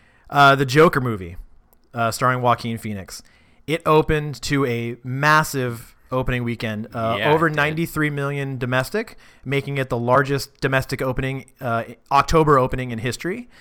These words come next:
Speaker 1: Um,
Speaker 2: That's huge.
Speaker 1: it is really, really big. Um, and it just, the report came out today that it's pacing for the second, the highest second weekend domestic box office total in October of all time as well. So
Speaker 2: Cool.
Speaker 1: it's got legs. Um, it's,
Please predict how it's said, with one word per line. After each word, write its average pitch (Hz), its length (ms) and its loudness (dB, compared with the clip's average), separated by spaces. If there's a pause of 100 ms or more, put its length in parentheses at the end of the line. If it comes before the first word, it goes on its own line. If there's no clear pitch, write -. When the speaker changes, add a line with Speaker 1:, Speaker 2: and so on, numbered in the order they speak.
(400)
Speaker 1:
Um, 127 580 2
Speaker 2:
That's 127 160 -12
huge. 95 560 -18
Speaker 1:
it 147 140 2
is 131 260 0
really, 151 300 0
really 151 200 2
big. 143 400 2 (140)
Um, 127 260 2
and 139 360 0
it 143 140 -4
just, 147 420 2
the 139 80 -2
report 131 340 0
came 147 140 -2
out 139 100 0
today 139 220 2
that 135 100 0
it's 117 80 -12
pacing 131 400 -2
for 120 140 -6
the 110 100 -6
second, 123 360 -4 (420)
the 123 160 -4
highest 139 400 2
second 190 340 0
weekend 123 640 -4
domestic 127 420 -4
box 123 280 2
office 113 220 -2
total 117 320 -4
in 110 160 -8
October 117 480 -4
of 110 140 -8
all 104 180 -6
time 104 220 -10
as 98 100 -14
well. 98 260 -10
So 110 280 -2
Speaker 2:
Cool. - 40 -12 (360)
Speaker 1:
it's 117 140 -10
got 120 180 0
legs. 147 600 0 (200)
Um, 113 400 -6
it's, - 380 -12